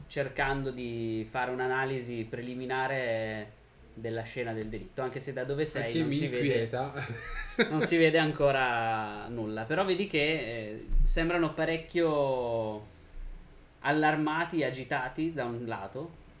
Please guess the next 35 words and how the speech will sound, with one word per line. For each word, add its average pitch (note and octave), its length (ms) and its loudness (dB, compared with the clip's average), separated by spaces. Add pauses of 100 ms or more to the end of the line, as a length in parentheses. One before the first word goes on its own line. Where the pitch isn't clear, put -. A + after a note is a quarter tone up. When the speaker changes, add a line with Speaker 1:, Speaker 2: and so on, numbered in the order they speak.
(680)
Speaker 1:
e, F3+ 280 4
eh, A2+ 920 0 (1120)
gli C3+ 140 0
agenti, C#3 440 2
non C#3 140 2
i C3 60 0
detective, A2+ 540 -6
ma G#2 80 -10
proprio A2 260 -8
gli A2 80 -4
agenti A#2+ 460 -4
stanno A2 840 -6
facendo B2 380 -4
delle A#2 220 -4
domande A#2 520 -4
a G#2+ 120 -6
una G#2+ 160 -8
signora A2 560 -6
che G#2+ 80 -12
avrà G#2 480 -8
circa G2+ 400 -10
quaranta G#2+ 400 -10
anni, A2 340 -8 (500)
che A#2 120 -14 (160)
sta - 160 -10
tenendo, A#2+ 360 -4 (220)
sta - 200 -14
tenendo B2 280 -6
per A#2 120 -8
mano B2+ 180 -4
una A2+ 100 -4
bambina A2+ 320 -4
che A2+ 80 -8
piange. G#2 400 -8 (800)
Speaker 2:
Mm. F#3 140 -8